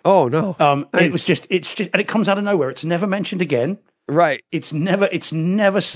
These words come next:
Speaker 2: they never get there. It, something else happens. But just completely randomly, someone mentions this tiny little village in the Cotswolds called Chipping Sodbury,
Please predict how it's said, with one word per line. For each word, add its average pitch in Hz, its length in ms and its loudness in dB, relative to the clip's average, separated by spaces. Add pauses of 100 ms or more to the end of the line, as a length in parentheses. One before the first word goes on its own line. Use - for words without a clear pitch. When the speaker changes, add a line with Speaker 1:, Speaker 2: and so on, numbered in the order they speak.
Speaker 2:
they 165 140 0
never 180 180 -2
get 151 260 0
there. 123 260 0
It, - 160 -8
something 135 260 -6
else 123 160 -10
happens. 131 460 -4 (400)
But 180 180 -2
just - 220 -6
completely 196 1200 -6
randomly, 143 1080 -2 (240)
someone 175 420 -2
mentions 156 420 -4
this 139 140 -8
tiny 190 460 -4
little 165 260 -8
village 147 320 -4
in 139 80 -10
the 139 60 -10
Cotswolds 120 520 -10
called 113 200 -14
Chipping 151 260 -6
Sodbury, 120 440 -4